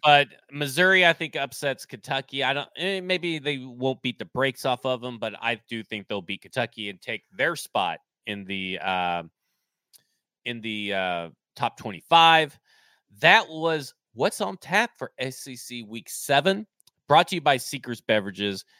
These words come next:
award-winning Nashville, Tennessee liquor store.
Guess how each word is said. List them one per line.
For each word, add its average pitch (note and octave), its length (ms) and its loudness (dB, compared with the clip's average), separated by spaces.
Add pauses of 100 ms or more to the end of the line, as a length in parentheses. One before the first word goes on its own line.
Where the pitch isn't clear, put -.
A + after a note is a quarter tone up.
(260)
award-winning D#3+ 1040 4 (120)
Nashville, D3 720 0
Tennessee C#3+ 480 -2
liquor E3 400 2
store. E3+ 500 2